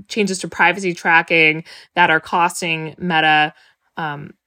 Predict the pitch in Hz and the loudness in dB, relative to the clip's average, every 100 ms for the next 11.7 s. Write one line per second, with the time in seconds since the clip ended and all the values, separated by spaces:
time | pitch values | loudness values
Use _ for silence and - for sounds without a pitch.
0 | _ _ _ _ - 180 - 214 190 180 | _ _ _ _ -14 -2 2 2 2 -4
1 | 165 - 175 165 160 160 170 160 151 - | -6 -6 -4 -2 0 0 0 0 -4 -6
2 | 151 151 - 160 160 160 156 160 151 147 | -8 -6 -2 -2 -2 -4 -4 -6 -6 -4
3 | 151 - - _ _ - 185 202 208 262 | -6 -10 -20 _ _ -4 -2 -2 0 0
4 | 269 285 302 277 392 - 170 160 185 180 | 0 -2 0 2 0 0 -2 -2 0 0
5 | 160 160 190 196 165 165 165 - 180 165 | 0 -4 -6 -8 -4 -4 -6 -4 -2 -2
6 | 160 170 180 156 151 - - 180 170 180 | -2 -4 -4 -6 -6 -10 -16 -8 -2 0
7 | 165 - - - 170 160 156 156 156 156 | -2 -6 -10 -10 -6 -4 0 0 0 -4
8 | 110 156 151 147 147 208 156 156 156 143 | -4 -2 -2 -4 -6 -2 0 0 -4 -4
9 | 160 151 147 160 156 147 185 160 165 160 | -4 -4 -4 -4 -2 -4 -8 -8 -6 -6
10 | 151 147 151 - _ _ _ _ _ - | -6 -8 -12 -16 _ _ _ _ _ -4
11 | 262 254 156 - - - | -2 0 0 -2 -6 -8